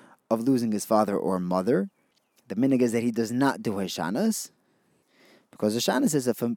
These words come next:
fulfillment of the Pasuk, talking about rejoicing in front of Hashem, and it's inappropriate for someone in Avelis to engage in these Maaseh Simcha. So what should he do? He should give his lulav and esrog to someone who doesn't have, so that that person could go around the bima.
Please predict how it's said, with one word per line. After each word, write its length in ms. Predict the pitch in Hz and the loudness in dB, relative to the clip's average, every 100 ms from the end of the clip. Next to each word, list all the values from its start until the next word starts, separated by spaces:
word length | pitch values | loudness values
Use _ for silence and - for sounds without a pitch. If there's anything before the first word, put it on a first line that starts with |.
| - | -6
fulfillment 540 | 110 - 208 190 143 | -8 2 4 4 4
of 100 | 120 | 2
the 60 | 120 | 4
Pasuk, 420 | 196 208 165 120 | 8 8 6 0
talking 240 | 110 101 | -2 -6
about 160 | 101 62 | -6 -4
rejoicing 540 | 92 101 151 165 127 | -4 4 4 4 0
in 60 | 104 | -4
front 120 | 90 | -6
of 60 | 92 | -4
Hashem, 440 | 127 202 196 180 - - - _ _ _ _ _ _ - | 8 10 8 4 -8 -20 -20 _ _ _ _ _ _ -10
and 100 | 113 | -6
it's 80 | 110 | 0
inappropriate 560 | 143 127 170 196 156 123 | 2 10 12 12 8 4
for 60 | |
someone 220 | 117 117 | 0 2
in 80 | 123 | 4
Avelis 520 | 135 135 156 135 120 | 4 8 8 6 2
to 320 | - 113 107 - _ _ _ _ _ _ | 0 0 0 -6 _ _ _ _ _ _
engage 720 | 135 151 156 160 147 135 117 | -2 4 6 8 8 6 2
in 300 | - 113 113 | -2 0 2
these 400 | 107 107 98 - - _ _ _ _ _ _ _ - | 0 -2 -4 -10 -14 _ _ _ _ _ _ _ -6
Maaseh 340 | 110 117 - 101 | -2 -2 -2 -2
Simcha. 480 | 160 151 95 92 - _ _ _ | 0 0 -2 -6 -8 _ _ _
So 240 | - - 120 | -20 -4 0
what 260 | 113 135 - | 4 4 4
should 120 | 117 | -2
he 140 | 110 | -2
do? 280 | 98 87 104 | -4 -4 -6
He 80 | 127 | -6
should 160 | - | 4
give 140 | 160 190 | 8 8
his 140 | 185 | 8
lulav 240 | 190 180 165 | 8 8 8
and 80 | |
esrog 240 | 170 - 156 | 6 0 -2
to 100 | 147 | -2
someone 240 | - 156 | 2 4
who 60 | 143 | 8
doesn't 300 | 139 123 113 | 8 8 4
have, 400 | 98 92 147 - _ _ _ _ _ - | -2 -2 -4 -10 _ _ _ _ _ -10
so 120 | - | 4
that 160 | 160 151 | 4 8
that 280 | 220 - | 8 10
person 300 | - 147 143 | 8 6 6
could 120 | 139 131 | 4 12
go 120 | 131 | 12
around 300 | 120 107 101 | 12 8 4
the 80 | 98 | 2
bima. 360 | 95 82 62 | 0 0 -4